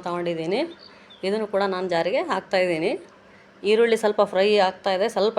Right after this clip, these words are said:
ಎಣ್ಣೆ ಹಾಕಿ ಫ್ರೈ ಮಾಡ್ತಾಯಿದ್ದೀನಿ. ಅದ್ರ ಜೊತೆ ತೆಗೆದಿಟ್ಟಿರೋಂಥ ಗರಂ ಮಸಾಲ, ಆ, ಎಲ್ಲದನ್ನು ನಾನು ಅದಕ್ಕೆ ಹಾಕಿ ಅದನ್ನು ಕೂಡ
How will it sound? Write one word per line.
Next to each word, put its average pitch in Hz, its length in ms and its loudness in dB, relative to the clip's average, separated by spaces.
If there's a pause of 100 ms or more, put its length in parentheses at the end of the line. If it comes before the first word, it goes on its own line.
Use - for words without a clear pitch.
ಎಣ್ಣೆ 196 160 2
ಹಾಕಿ 190 240 -2
ಫ್ರೈ 190 120 0 (100)
ಮಾಡ್ತಾಯಿದ್ದೀನಿ. 185 480 -2
ಅದ್ರ 185 340 -4
ಜೊತೆ 190 220 -2 (160)
ತೆಗೆದಿಟ್ಟಿರೋಂಥ 196 640 -4 (220)
ಗರಂ 185 220 -2
ಮಸಾಲ, 190 300 -2 (600)
ಆ, 196 120 -4 (260)
ಎಲ್ಲದನ್ನು 202 440 2
ನಾನು 175 160 -2
ಅದಕ್ಕೆ 196 240 -4
ಹಾಕಿ 180 340 -2
ಅದನ್ನು 208 260 0 (140)
ಕೂಡ 202 80 2